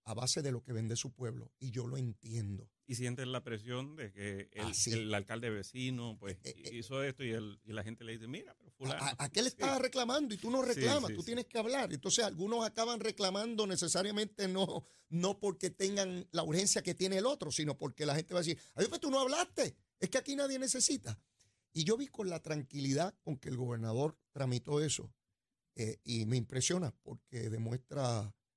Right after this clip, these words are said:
Speaker 1: pues, por lo que ya yo conocía de él, ¿verdad?
Speaker 2: Claro.
Speaker 1: La madurez, eh, y, y, y el carácter para poder bregar. Mientras hay un montón de gente en una gritería absur-, él está enfocado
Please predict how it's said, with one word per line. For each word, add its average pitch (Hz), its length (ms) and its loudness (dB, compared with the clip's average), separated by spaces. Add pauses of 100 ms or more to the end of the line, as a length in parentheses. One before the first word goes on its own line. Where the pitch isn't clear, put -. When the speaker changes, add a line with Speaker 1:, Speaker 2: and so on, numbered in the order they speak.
(360)
Speaker 1:
pues, 123 160 -2 (500)
por 147 100 0
lo 143 80 4
que 139 120 0
ya 160 160 4
yo 151 260 -4
conocía 127 540 -4
de 135 200 0
él, 180 120 -6
¿verdad? 139 300 -4 (200)
Speaker 2:
Claro. 98 240 -18
Speaker 1:
La 135 160 2
madurez, 135 640 2 (500)
eh, 123 280 -2
y, 123 260 -2
y, 123 260 -4
y 139 60 4
el 123 100 2
carácter 135 520 -4 (100)
para 120 220 -4
poder 127 260 -4
bregar. 170 340 0
Mientras 131 420 0
hay 175 160 2
un 226 80 2
montón 208 340 0
de 196 80 4
gente 214 240 0
en 185 100 2
una 214 140 2
gritería 202 600 0
absur-, 233 280 -6
él 160 120 0
está 190 220 -4
enfocado 196 720 -2